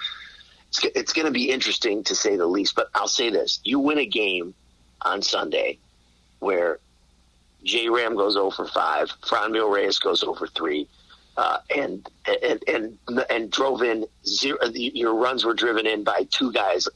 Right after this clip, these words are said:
Bradley Zimmer <laughs> and Daniel Johnson, and you won. Pretty impressive stuff, I, I, I gotta say.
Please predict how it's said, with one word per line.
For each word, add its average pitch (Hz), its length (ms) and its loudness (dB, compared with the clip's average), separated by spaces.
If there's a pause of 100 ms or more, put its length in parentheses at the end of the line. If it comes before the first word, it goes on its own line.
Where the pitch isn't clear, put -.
Bradley 107 580 2
Zimmer 107 340 0
<laughs> - 40 -6
and 147 220 2
Daniel 160 400 2
Johnson, 143 500 -2
and 135 100 0
you 127 140 2
won. 117 400 -2 (540)
Pretty 160 220 2
impressive 131 500 0
stuff, 107 360 0
I, 87 460 2
I, 87 40 0
I 98 60 0
gotta 87 280 0
say. - 280 -2